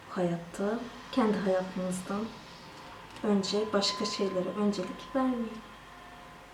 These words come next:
Çok böyle teselli videosu gibi oldu ya. Hikaye anlatacaktım, ne oldu? Neyse, çok konuştum. Biraz da çöktüm. Burnum da aktı. Eros'un okunu yapalım bir. Şuradan mı geçsin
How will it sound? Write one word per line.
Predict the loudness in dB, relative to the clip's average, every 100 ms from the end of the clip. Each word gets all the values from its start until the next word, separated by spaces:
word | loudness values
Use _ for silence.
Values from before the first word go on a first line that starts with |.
| -18 -18 -18 -16 -16 -16 -14 -4
Çok | -4 0
böyle | 2 4 2
teselli | 0 0 2 4 4
videosu | 2 -2 -4 -2
gibi | -4 0
oldu | -2 0 2 2
ya. | 2 -4 -4
Hikaye | 0 4 4 4
anlatacaktım, | 2 0 -4 -6 -6 -4 -2 0
ne |
oldu? | 2 0 -4 -8 -14 -16 -16 -8 0
Neyse, | 2 2 -2 -6 -8 -14 -16 -12
çok | -6 -4 0
konuştum. | 2 2 0 -2 -4 -12 -18 -18 -18 -18 -18 -18 -10 2
Biraz | 6 6 4
da |
çöktüm. | 0 2 0 0 -4 -6 -14 -14 -14 -14 -6
Burnum | -2 0 2
da | 0
aktı. | -2 -6 -8 -8 -14 -14 -14 -14 -2
Eros'un | 4 4 4 2
okunu | 2 2 4 4
yapalım | 2 2 2 2
bir. | 0 -4 -10 -16 -18 -16 -16 -14 -14 -14 -12 -12 -14 -16 -16 -12
Şuradan | -2 6 12 12 12
mı | 6
geçsin | 4 2 -4